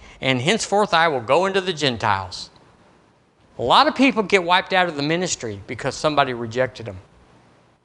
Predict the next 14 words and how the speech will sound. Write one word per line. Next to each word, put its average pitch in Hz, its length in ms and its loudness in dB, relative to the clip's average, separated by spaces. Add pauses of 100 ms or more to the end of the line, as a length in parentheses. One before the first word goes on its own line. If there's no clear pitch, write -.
(640)
A 110 80 0
lot 123 220 6
of 165 80 -8
people 135 240 -2
get 135 160 -4
knocked 135 280 0
out 139 140 2
of 135 80 -4
their 127 100 -4
families 151 680 -6 (720)
because 123 280 -2
someone 127 380 2
rejects 117 500 -4
them. 98 120 -20